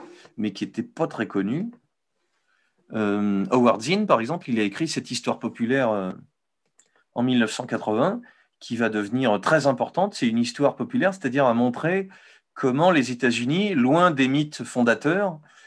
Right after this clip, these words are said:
euh, a été construite, bah, vous voyez la couverture, par des vrais gens. En fait, il va intégrer de cette parole, euh, populaire, de, de ces chansons, de ces affiches, de ces,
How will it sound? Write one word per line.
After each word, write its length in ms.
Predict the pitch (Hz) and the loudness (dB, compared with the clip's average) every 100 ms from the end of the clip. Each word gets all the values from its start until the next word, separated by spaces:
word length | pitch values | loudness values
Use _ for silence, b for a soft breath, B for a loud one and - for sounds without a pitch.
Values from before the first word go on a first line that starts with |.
| b b - | b b -4
euh, 280 | 117 110 110 | -2 2 4
a 80 | |
été 220 | 127 123 127 | 2 0 -2
construite, 560 | 123 117 - 196 196 | -2 -2 -2 -2 0
bah, 340 | 117 110 107 104 | 0 2 2 2
vous 60 | |
voyez 220 | 104 107 | 0 -2
la 80 | 104 | -4
couverture, 440 | 95 110 - 190 185 | -4 -8 -2 -2 2
par 160 | 113 | 2
des 80 | 117 | 2
vrais 200 | 110 156 | 0 0
gens. 200 | 151 98 - | 0 -4 -10
En 40 | - | -20
fait, 220 | - - | -20 -12
il 80 | 113 | 0
va 140 | 147 | 4
intégrer 720 | 156 123 143 127 147 180 190 b b b b | 4 2 0 0 0 0 -4 b b b b
de 60 | 120 | -6
cette 260 | - 123 _ | -4 -4 _
parole, 360 | 135 135 147 | 4 6 4
euh, 440 | 131 120 117 110 - b b _ | 4 4 2 -2 -8 b b _
populaire, 640 | 123 127 123 139 160 160 | -2 2 4 4 4 0
de, 200 | 120 110 | 0 -4
de 180 | 104 98 | -6 -6
ces 160 | - | -2
chansons, 640 | 117 139 135 - 131 151 147 | 0 0 0 -2 0 0 0
de 120 | 113 | -2
ces 280 | - 113 127 | -4 -2 -2
affiches, 520 | 123 - 160 160 - | -2 -4 -4 -4 -4
de 100 | 113 | -4
ces, 320 | 104 - 107 | -4 -4 -4